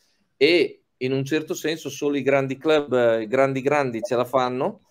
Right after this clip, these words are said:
perché hanno magari risorse superiori rispetto, rispetto alla media,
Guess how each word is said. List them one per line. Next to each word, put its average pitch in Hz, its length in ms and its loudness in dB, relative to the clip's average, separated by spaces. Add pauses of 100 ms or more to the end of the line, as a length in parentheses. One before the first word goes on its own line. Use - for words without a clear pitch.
(260)
perché 120 300 -2
hanno 135 180 2
magari 131 360 2
risorse 123 540 -4
superiori 123 640 -2
rispetto, 110 960 -6
rispetto 120 480 -4
alla 117 100 2
media, 127 440 -4